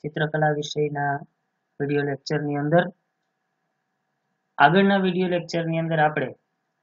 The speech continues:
પ્રકરણ એક પ્રાગ ઐતિહાસિક યુગની કલામાં પ્રાગ ઐતિહાસિક યુગ અને ઐતિહાસિક યુગ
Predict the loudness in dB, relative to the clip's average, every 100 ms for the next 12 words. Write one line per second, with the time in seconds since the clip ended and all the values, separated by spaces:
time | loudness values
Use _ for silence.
0 | _ -6 -2 0 2 2 0 -2 _ _
1 | 2 2 2 -2 -4 -4 -4 -6 -8 -6
2 | -6 -6 0 2 2 0 -10 _ _ _
3 | _ _ _ _ _ _ _ _ _ _
4 | _ _ _ _ _ 6 8 8 2 -2
5 | -2 -2 -4 -2 -2 -2 -4 _ _ -2
6 | -2 0 -4 -2 0 0 0 -6 -2 -2
7 | -4